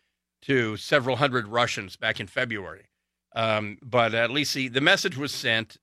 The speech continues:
to, uh, leave us alone. But that, that, uh, also, uh,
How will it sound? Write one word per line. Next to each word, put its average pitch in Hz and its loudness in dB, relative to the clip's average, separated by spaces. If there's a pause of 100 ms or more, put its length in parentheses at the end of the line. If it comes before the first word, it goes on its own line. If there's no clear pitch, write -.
to, 117 -6
uh, 107 0
leave 131 -4
us 127 -6
alone. 107 -6 (340)
But 120 -2
that, 139 4
that, 151 4 (280)
uh, 131 -4
also, 127 0
uh, 117 -4